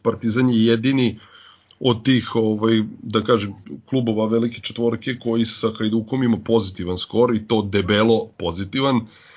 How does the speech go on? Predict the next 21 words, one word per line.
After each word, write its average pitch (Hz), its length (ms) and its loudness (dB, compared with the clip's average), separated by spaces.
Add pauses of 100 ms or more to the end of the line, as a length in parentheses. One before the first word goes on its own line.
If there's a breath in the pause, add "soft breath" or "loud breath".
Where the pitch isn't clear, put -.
(400 loud breath)
Četrdeset 120 500 0
jednu 123 600 0
pobedu 117 300 0
smo 110 160 -2
mi 120 160 2
zabeležili, 110 600 0
dvadeset 113 340 0
četiri 117 260 -4
pobede 113 340 -2
oni, 113 300 0
a 131 40 4
dvadeset 120 320 0
tri 127 120 -2
su - 140 -2
bile 113 240 2
nerešene. 107 560 2
S - 80 -2
tim 131 160 -2
što 127 220 -4
je 110 80 0
zanimljivo 123 680 0